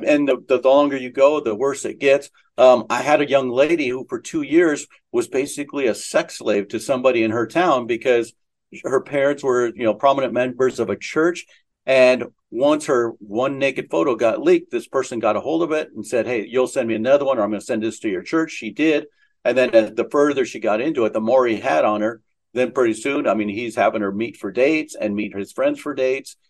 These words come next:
And it was awful. And just because she was too embarrassed to tell her parents.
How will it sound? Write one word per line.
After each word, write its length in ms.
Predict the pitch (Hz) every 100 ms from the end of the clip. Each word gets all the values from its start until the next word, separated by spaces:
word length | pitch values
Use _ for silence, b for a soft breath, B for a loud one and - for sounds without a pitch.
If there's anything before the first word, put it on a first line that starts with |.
| _ -
And 380 | 123 113 101 - _ _ _ _ _ _
it 120 | 151
was 140 | 151 139
awful. 420 | 208 - - - _ _
And 280 | - 117 107
just 220 | 139 127
because 240 | 147 135 113
she 120 | 127
was 120 | 110
too 180 | - 123
embarrassed 400 | 113 92 95 98
to 60 | -
tell 240 | - 87
her 60 | 92
parents. 520 | - 67 - -